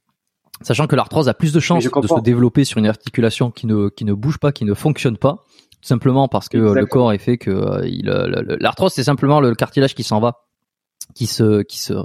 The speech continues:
Speaker 1: qui, qui s'use, qui se réduit sur les surfaces articulaires, et le corps est fait de tel point que si on n'utilise pas cette surface articulaire, le car-, le, le, un, un cartilage de qualité n'a plus de raison d'être. Donc, euh, il a
Speaker 2: C'est
Speaker 1: plus de
Speaker 2: ça,
Speaker 1: chances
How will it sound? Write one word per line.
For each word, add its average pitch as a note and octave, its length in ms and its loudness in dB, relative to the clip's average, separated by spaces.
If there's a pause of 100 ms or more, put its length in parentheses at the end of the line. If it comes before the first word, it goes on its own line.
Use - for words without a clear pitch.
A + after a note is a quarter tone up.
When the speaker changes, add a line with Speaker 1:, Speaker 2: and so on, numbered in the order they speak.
(560)
Speaker 1:
qui, - 260 -8
qui - 120 -6
s'use, D#3 280 2
qui - 140 -6
se - 100 0
réduit B2 400 2
sur - 140 -2
les G2+ 80 2
surfaces A#2 340 -2
articulaires, C3+ 520 -2 (340)
et A#2 100 2
le A2 140 4
corps C3 260 2
est A2+ 60 2
fait C#3 160 0
de A#2+ 80 -2
tel G#2+ 160 -2
point C#3 160 0
que B2 100 -2
si - 140 -2
on A2+ 40 4
n'utilise A#2 360 -2
pas D3 100 0
cette B2 180 -4
surface A2+ 300 -4
articulaire, C#3 480 0 (220)
le A2+ 100 0
car-, B2+ 240 -2
le, A2 180 4
le, G2+ 180 2
un, G#2+ 100 0
un G#2+ 140 -2
cartilage C3 340 2
de A2+ 60 0
qualité A2 280 0
n'a C3 140 2
plus C3 120 0
de A#2+ 60 4
raison G#2 280 2
d'être. A#2 260 0 (180)
Donc, - 240 0 (340)
euh, F#2+ 220 0
il G2 120 0
a G2+ 40 0
Speaker 2:
C'est - 140 2
Speaker 1:
plus A2+ 80 2
de A2 60 6
Speaker 2:
ça, C3 60 2
Speaker 1:
chances A2+ 280 -2